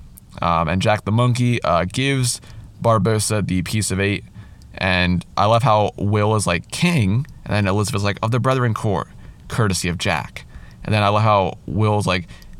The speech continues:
"Maybe he really does know what he's doing." <laughs> Um, and we go back aboard the Dutchman,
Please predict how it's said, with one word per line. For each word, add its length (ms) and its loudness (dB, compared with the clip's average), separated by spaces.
"Maybe 280 2
he 120 4
really 220 2
does 240 0
know 100 0
what 120 2
he's 120 -2
doing." 380 -4
<laughs> 140 2
Um, 220 4
and 40 2
we 80 2
go 140 2
back 180 2
aboard 240 0
the 60 0
Dutchman, 560 2